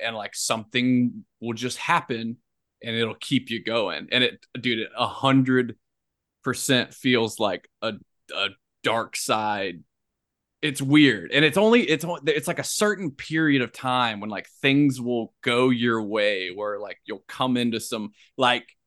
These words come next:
for instance, I was on a, uh, dope run with my drug dealer in my car, and we go to the apa-, the hotel it was at. This lady backs into me,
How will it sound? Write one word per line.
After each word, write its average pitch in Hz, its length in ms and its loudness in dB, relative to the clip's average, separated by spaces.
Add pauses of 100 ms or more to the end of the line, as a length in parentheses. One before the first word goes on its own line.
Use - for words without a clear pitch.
(180)
for 147 140 2
instance, 143 500 -2
I 123 180 4
was 120 460 0 (600)
on 135 440 4
a, 123 360 0
uh, 98 460 -2 (320)
dope 143 280 2
run 107 420 0
with 127 360 4
my 131 220 4
drug 139 300 0
dealer 98 460 -6 (100)
in 127 160 0
my 151 160 2
car, 110 520 0 (320)
and 120 180 -2
we 120 140 0
go 120 320 0
to 135 180 0
the 127 320 0 (100)
apa-, 117 400 -4
the 104 380 0 (300)
hotel 139 520 0
it 98 40 -4
was 98 160 -8
at. 104 200 -10
This 127 160 -6
lady 131 300 -2 (120)
backs 110 380 -4
into 127 240 0
me, 69 280 -10